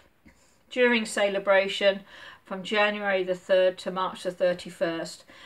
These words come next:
And I'll have more details on my blog, along with a card that I'm going to make using that piece. So I hope that's inspired you. I hope it's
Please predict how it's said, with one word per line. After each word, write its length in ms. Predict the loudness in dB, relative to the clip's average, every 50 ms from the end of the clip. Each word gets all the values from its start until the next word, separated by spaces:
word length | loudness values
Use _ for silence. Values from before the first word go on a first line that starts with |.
| -20 -20 _ _ -4
And 220 | -2 -2 -2 -4 -6
I'll 160 | -4 -4 -4 -2
have 260 | -2 -2 -2 -2 -2
more 220 | -4 -4 -4 -4
details 680 | -4 -4 -6 -6 -6 -4 0 2 2 2 2 0 -4 -8 -14 _ -6
on 180 | -4 -4 -4
my 160 | -4 -4 -4
blog, 420 | -4 -4 2 4 4 6 4 4 0 -6 -16 -20 -20 -12 -4 2
along 340 | 6 6 6 6 6 4
with 300 | 4 4 4 4 2 0 -6 _
a 60 | -14 -10
card 500 | -4 2 6 8 10 10 8 8 6 2 -8 -18 -8
that 140 | -6 -4 -4
I'm 140 | -4 -4 -2
going 240 | 0 0 0 -2 -2
to 120 | -8 -10
make 460 | -8 -6 -6 -6 -6 -6 -10 -18 -18 _
using 460 | -12 -10 -8 -8 -8 -6 -6 -6 -6 -4
that 260 | -6 -6 -8 -10 -10
piece. 420 | -4 -4 -4 -4 -4 -8 -16 -20 _ _ _ _ _ -20 -20 -20 -20 -20 -20
So 160 | _ 0 2 2
I 80 | 2
hope 320 | 4 6 6 6 6 6 4
that's 340 | 2 2 2 2 -2 -8
inspired 760 | -4 -2 -2 -2 -2 -6 -2 2 2 4 4 4 2 0 -2 2
you. 320 | 4 6 6 6 6 4 0
I 60 | -6
hope 400 | -12 -2 2 2 2 2 2 0
it's 300 | 0 0 0 -6 -12 -16